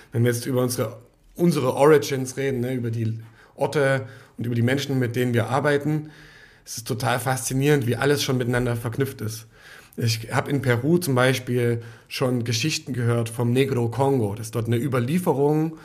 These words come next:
die sich peruanische Kaffeefarmer und Farmerinnen in den Hügeln erzählen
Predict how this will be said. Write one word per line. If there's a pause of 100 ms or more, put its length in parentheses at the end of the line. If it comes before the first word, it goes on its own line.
(360)
die
sich
peruanische
Kaffeefarmer
und
Farmerinnen
in
den
Hügeln
erzählen